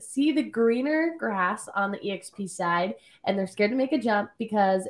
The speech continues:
it's a pyramid scheme, it's a cult, don't drink the Kool-Aid, blah, blah, blah. And kind of in that same perspective, but I would rather know, you know, if you could go back to Melissa and David nine years ago before they left E X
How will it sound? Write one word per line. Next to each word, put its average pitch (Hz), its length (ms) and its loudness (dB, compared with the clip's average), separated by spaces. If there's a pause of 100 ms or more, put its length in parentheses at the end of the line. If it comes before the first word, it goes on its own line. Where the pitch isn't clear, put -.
it's - 160 -6
a 262 40 -4
pyramid 233 380 2
scheme, 208 380 -4
it's - 160 -8
a 285 60 -4
cult, 220 580 2 (380)
don't 208 200 6
drink 247 180 -2
the 302 80 -4
Kool-Aid, 226 600 2
blah, 196 140 6
blah, 247 180 4
blah. 196 480 4 (580)
And 262 340 6
kind 330 200 0
of 494 140 2
in 415 140 6
that 233 120 0
same 269 220 0
perspective, 220 840 2 (300)
but 220 100 6
I 233 120 6
would 285 200 0
rather 262 340 4
know, 196 680 4
you 208 140 0
know, 202 160 6
if 214 260 0
you 240 140 -4
could 302 140 2
go 311 160 6
back 214 460 4
to 247 80 -2
Melissa 202 420 0
and 269 140 0
David 185 340 0
nine 185 360 0
years 247 240 -2
ago 196 400 0
before 202 360 2
they 233 140 2
left 240 300 4
E 226 120 2
X 226 220 -2